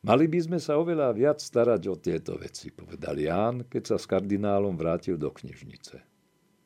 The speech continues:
Pápež musí vedieť, čo jeho deti trápi. Aj koľko stojí maslo. Deväťsto lír. Bože dobrý.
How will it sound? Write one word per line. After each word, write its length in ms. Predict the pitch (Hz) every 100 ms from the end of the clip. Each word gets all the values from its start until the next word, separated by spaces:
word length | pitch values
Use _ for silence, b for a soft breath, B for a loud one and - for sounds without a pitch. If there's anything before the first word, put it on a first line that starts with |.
| _ -
Pápež 400 | 107 143 151 120
musí 320 | 185 - 92
vedieť, 380 | 85 80 85 73
čo 140 | -
jeho 240 | 92 85 80
deti 320 | 71 80 71
trápi. 480 | - 76 73 - 71 - _ _ _ -
Aj 160 | 139 190
koľko 320 | 185 180 165
stojí 320 | 139 - 151
maslo. 480 | 147 139 127 - - _ _ _ _ B B B B B
Deväťsto 640 | - 123 117 95 - -
lír. 480 | - 85 92 85 - - _ _ _ -
Bože 480 | 85 90 101 82 90
dobrý. 480 | 87 76 80 82